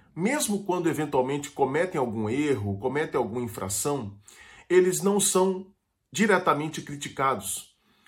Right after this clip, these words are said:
Por quê? Porque eles já conseguem construir uma imagem de perfeição tão, ah, forte, tão intensa,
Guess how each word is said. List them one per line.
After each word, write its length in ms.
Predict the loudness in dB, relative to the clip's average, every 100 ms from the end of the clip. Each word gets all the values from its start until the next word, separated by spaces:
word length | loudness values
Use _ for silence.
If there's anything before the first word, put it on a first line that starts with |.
| _
Por 180 | -4 -4
quê? 200 | -2 -4
Porque 240 | -4 -6
eles 160 | -2 0
já 100 | 0
conseguem 560 | -2 -4 0 0 -2 -6
construir 460 | -6 -6 -4 -4
uma 140 | -2 -2
imagem 680 | 2 2 2 -4 -10 -14 -20 -20 -20 -12
de 160 | -12
perfeição 880 | -4 -2 -2 -4 -2 0 0 -2 -4
tão, 640 | -2 0 0 -2 -6 -10 -14 -20 -10
ah, 500 | -4 0 0 -2 -4
forte, 600 | -8 2 2 2 -4 -8
tão 120 | -6 -4
intensa, 720 | -4 0 2 2 -2 -6